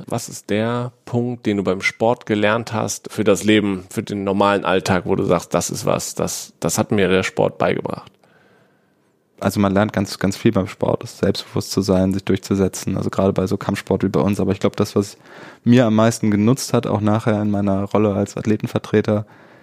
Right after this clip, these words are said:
Speaker 2: ist, ähm, kurz nachzudenken, bevor man was macht. Also sich wirklich im Griff zu haben und nicht sozusagen immer dem ersten Impuls nachzugeben, sondern sehr konzentriert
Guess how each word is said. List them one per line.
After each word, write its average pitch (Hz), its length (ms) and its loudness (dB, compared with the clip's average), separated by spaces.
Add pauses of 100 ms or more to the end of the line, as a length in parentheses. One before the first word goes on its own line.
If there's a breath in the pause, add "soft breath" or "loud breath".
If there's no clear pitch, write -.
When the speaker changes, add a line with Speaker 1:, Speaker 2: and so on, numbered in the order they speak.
(200 loud breath)
Speaker 2:
ist, - 260 -2
ähm, 98 280 -4
kurz - 260 0
nachzudenken, 92 500 -2
bevor 92 220 -4
man 90 80 -4
was - 140 -8
macht. - 220 -6
Also 98 120 -2
sich 95 140 -4
wirklich 107 260 0
im 101 140 -4
Griff - 240 -2
zu 98 160 2
haben 98 240 2
und 98 160 -6
nicht 113 260 -2 (240 loud breath)
sozusagen - 260 -2
immer 113 180 2
dem 107 120 2
ersten 113 260 -2
Impuls 131 380 2
nachzugeben, 127 680 0
sondern 104 520 0
sehr 98 420 0 (480 soft breath)
konzentriert 104 1040 0